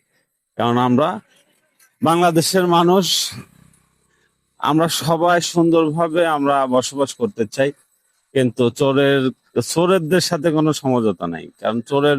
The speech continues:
রায় চুরি করবে, কাল ডাকাতি করবে, আজকে আমার গরু হারাই যাবে, কালকে আপনার গাড়ি হারাই যাবে।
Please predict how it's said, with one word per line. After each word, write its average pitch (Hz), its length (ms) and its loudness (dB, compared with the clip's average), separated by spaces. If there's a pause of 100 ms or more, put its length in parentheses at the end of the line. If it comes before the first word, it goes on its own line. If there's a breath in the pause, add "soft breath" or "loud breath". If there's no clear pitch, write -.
রায় 139 280 -2
চুরি 139 280 0
করবে, 127 320 -2
কাল 120 160 -2
ডাকাতি 107 380 -4
করবে, 104 340 -4
আজকে 104 240 -4
আমার 117 240 -2
গরু 113 300 -2
হারাই 117 280 0
যাবে, 107 280 -4 (640 soft breath)
কালকে 107 240 -4
আপনার 104 240 -4
গাড়ি 107 260 0
হারাই 107 280 -4
যাবে। 95 280 -12